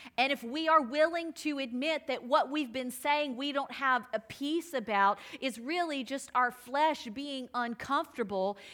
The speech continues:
then all of a sudden, if we'll recognize that, then we can throw that off and say, All right, God, go ahead, make me uncomfortable,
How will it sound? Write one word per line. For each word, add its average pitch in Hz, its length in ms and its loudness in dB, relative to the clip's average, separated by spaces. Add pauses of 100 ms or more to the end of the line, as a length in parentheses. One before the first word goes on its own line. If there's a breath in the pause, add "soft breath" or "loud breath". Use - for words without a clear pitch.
then 311 240 0
all 320 220 8
of 262 100 -2
a 277 40 -2
sudden, 294 500 0
if 262 180 -4
we'll 269 360 2
recognize 240 840 0
that, 202 360 4 (220 loud breath)
then 294 200 -2
we 302 120 -2
can 269 240 -6
throw 294 420 2
that 285 240 4
off 285 360 8
and 254 120 -6
say, 262 260 -2
All 302 220 6
right, 294 320 6
God, 202 360 2 (440 soft breath)
go 339 260 8
ahead, 294 440 6
make 269 380 -2
me 294 280 -4
uncomfortable, 247 960 -2